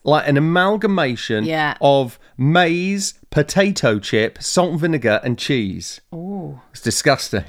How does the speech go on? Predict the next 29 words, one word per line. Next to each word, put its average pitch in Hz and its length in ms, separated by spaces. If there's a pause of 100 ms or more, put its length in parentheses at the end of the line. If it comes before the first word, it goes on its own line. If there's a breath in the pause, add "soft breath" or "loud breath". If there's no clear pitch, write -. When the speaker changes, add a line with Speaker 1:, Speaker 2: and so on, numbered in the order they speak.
Speaker 1:
<laughs> - 120
Speaker 2:
Was 196 120
it? 196 60
Speaker 1:
Don't 180 200
do 165 120
Speaker 2:
Did 147 80
Speaker 1:
that. - 140
Speaker 2:
not 202 180
go 208 160
down 185 280
Speaker 1:
Don't 165 180
Speaker 2:
well. 147 60
Speaker 1:
do 139 140
that. 123 220
But 196 100
it 262 160
did 427 220
make 440 160
me 403 120
think 403 260
that 220 100
why 277 200
don't 277 220
crisp - 420
companies 110 800 (200 soft breath)
make 160 420
an 139 200 (180)
all 214 320
sorts - 760